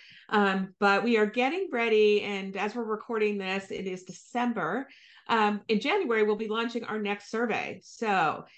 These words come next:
if you are interested in the data that we have for the twenty twenty-three report, absolutely download it. Um, uh, but I would say download it now so that you can be a part of the survey that's about to release.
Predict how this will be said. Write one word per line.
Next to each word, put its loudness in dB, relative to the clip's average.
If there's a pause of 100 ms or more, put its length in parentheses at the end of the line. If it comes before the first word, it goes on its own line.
(220)
if 2
you 0
are 0
interested -2
in -8
the -8
data -4
that -4
we -6
have -4
for -12
the -12
twenty -10
twenty-three -6
report, -4
absolutely -4
download -8
it. -8 (460)
Um, 0 (140)
uh, 4
but 4
I -2
would 0
say -4
download 0
it -2
now -2
so -8
that -8
you -6
can -4
be -6
a -8
part -4
of -12
the -10
survey -6
that's -10
about -6
to -16
release. -12